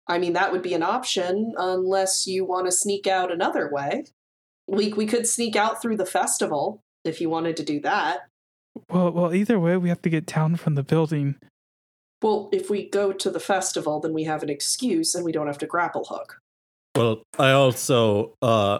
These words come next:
Speaker 3: I, I wasn't thinking we were gonna try to enact this right this moment. Uh, I, I kind of have to get the rest of the party on the same page. I
Speaker 1: I
Speaker 3: was,
Speaker 1: mean,
Speaker 3: I was
Speaker 1: honestly, honestly, I'm not gonna lie. I thought Koza was gonna try and ditch you guys.
Speaker 3: <gasps>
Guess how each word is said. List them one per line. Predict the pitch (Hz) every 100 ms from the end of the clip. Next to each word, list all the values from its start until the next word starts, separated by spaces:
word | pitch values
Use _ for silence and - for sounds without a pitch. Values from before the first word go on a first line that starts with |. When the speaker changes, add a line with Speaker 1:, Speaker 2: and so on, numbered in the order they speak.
| -
Speaker 3:
I, | 123 127 - -
I | 127 131
wasn't | 143 123 127 -
thinking | 139 113 117 110
we | 113
were | 107 104
gonna | 110 107
try | - 120
to | 113
enact | 101 107 107 104 -
this | 110 98 - - _ _ -
right | 117 123 113
this | 120 -
moment. | 120 113 123 143 147 143 - _ _ _
Uh, | - 101 101 -
I, | 113 - -
I | 120
kind | - 143 139
of | 123
have | 127 -
to | -
get | 139 -
the | 127
rest | 117 123 104 -
of | 107
the | 110
party | - 127 123 127
on | 117 107
the | 92
same | - 110 104 101
page. | 120 113 117 113 - - - -
I |
Speaker 1:
I | 120
Speaker 3:
was, | 123
Speaker 1:
mean, | 185
Speaker 3:
I |
was | 190 131 135
Speaker 1:
honestly, | 202 - - _ -
honestly, | 180 196 - 185
I'm | 170
not | 180
gonna | 170 139
lie. | 185 170
I | 160
thought | 170 -
Koza | - 170 165
was | 156 -
gonna | 170 160
try | 180 165
and | 143
ditch | 165 - 156
you |
guys. | 147 139 151 147 -
Speaker 3:
<gasps> | 269